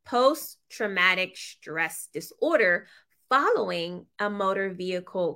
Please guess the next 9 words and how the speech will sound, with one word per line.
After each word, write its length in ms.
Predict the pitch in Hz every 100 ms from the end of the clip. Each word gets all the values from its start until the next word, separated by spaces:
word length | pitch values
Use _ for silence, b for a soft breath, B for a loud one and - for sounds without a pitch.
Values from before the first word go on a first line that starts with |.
| -
collision. 720 | 175 170 165 160 131 135 - _ _ _ _ _
Which 340 | 202 302 320 -
of 100 | 226
the 120 | 208 214
following 520 | 208 208 208 202 196
questions 720 | - 180 180 - 175 175 180 -
are 140 | 180
most 500 | 185 190 202 220 220
important 760 | 196 196 - 185 165 - 160